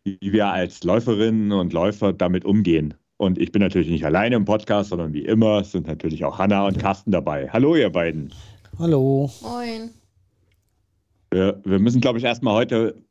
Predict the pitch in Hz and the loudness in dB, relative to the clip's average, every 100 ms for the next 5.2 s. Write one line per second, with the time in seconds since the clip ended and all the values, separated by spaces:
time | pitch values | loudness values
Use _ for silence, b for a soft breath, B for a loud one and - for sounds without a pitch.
0 | _ _ _ 113 104 113 135 120 120 117 | _ _ _ 0 2 2 2 0 2 0
1 | 110 104 110 104 104 110 101 135 113 90 | 0 0 0 -2 -4 0 0 2 0 0
2 | 95 95 87 92 95 123 147 85 98 95 | -2 -4 -2 -2 -2 -2 0 2 2 2
3 | - 113 120 117 104 107 - 151 147 - | 0 0 0 0 -4 -4 -6 -4 -6 -8
4 | 87 87 107 107 104 113 151 92 120 - | -6 -2 0 0 -2 -2 -2 -2 -2 -2
5 | 113 120 | -4 -4